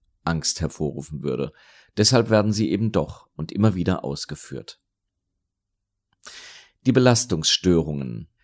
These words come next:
Sie treten nach Ereignissen auf, die jeder Mensch als belastend oder gar katastrophal bezeichnen würde. Dies kann der Schock nach einem Unfall sein, der nach kurzer Zeit überwunden ist, oder das Trauma nach einem Gewaltverbrechen,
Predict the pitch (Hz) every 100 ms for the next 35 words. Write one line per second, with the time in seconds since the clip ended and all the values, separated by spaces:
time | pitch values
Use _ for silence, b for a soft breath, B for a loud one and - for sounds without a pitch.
0 | _ - 180 117 117 120 123 110 95 -
1 | 62 80 - 107 - 110 71 113 123 -
2 | b b - 95 87 - 82 113 120 98
3 | 101 110 - - - 80 104 98 95 -
4 | 76 69 - 85 87 87 82 90 90 -
5 | 95 - 107 95 80 - 71 78 80 76
6 | 73 69 - - _ b b b b b
7 | 107 - 120 107 95 - - 135 - -
8 | 90 92 87 78 90 - 98 95 98 92
9 | 123 139 98 78 80 - 92 - 82 -
10 | 76 - 76 73 85 87 101 107 - -
11 | B B B B 101 98 110 117 - 113
12 | - - 110 101 76 60 50 - - 76
13 | 67 82 82 87 95 98 95 - 69 73
14 | 69 58